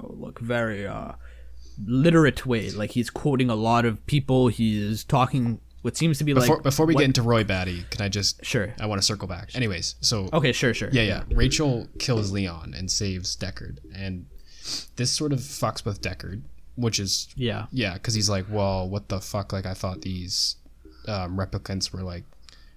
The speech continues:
Speaker 2: they can't really act on their own will," and they, and, and, but she did, and he wanted to be proven right that, you know, replicants can act on their own will and they can be human, and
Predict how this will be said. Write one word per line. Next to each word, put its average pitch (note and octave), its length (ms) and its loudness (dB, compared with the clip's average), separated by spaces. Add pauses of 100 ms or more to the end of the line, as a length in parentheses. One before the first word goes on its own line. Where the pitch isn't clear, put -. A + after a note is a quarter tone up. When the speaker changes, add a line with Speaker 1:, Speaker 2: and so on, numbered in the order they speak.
(140)
Speaker 2:
they A#2 80 2
can't - 240 -2
really G2+ 240 -4
act G#2 280 -2
on G2+ 60 -4
their E2 140 -8
own F2 180 -8
will," F2+ 240 -8
and G2 100 -8
they, F#2+ 120 -6 (260)
and, F#2+ 240 -8
and, A2 100 -8
but G2 140 -4
she A2 240 4
did, G2 320 -2 (540)
and G2 420 -2 (920)
he A#2+ 680 0 (140)
wanted G#2 680 -2
to F#2+ 580 0 (840)
be A2 140 0
proven G2 480 0
right F2 360 0 (360)
that, F2 160 -2 (200)
you G#2+ 120 -4
know, F2 180 -4
replicants - 720 -2 (320)
can F#2+ 300 0
act F2+ 240 -4
on G2 80 0
their F#2 120 0
own F#2 140 -2
will F2+ 160 -4
and F2+ 80 -4
they F2+ 80 -4
can G2 260 -4
be E2+ 100 -6
human, E2+ 640 -10
and F2 540 -8